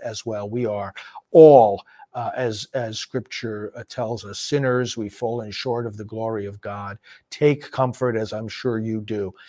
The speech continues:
in the cross of our Lord Jesus Christ and, uh, uh,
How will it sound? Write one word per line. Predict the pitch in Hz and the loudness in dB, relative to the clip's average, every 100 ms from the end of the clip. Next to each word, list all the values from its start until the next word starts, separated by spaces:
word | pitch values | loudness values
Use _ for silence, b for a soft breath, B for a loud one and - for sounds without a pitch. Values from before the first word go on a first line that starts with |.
| B - | B -6
in | 123 | -4
the | 120 | -4
cross | 113 - 113 104 95 | -8 -6 -4 -4 -6
of | 123 107 | -8 -6
our | 104 | -8
Lord | 104 113 104 | -6 -6 -6
Jesus | 101 101 98 - | -10 -14 -14 -16
Christ | - 104 95 92 - | -10 -10 -8 -10 -10
and, | 90 92 90 | -12 -12 -14
uh, | 87 85 B B B | -12 -14 B B B
uh, | - 92 | -18 -16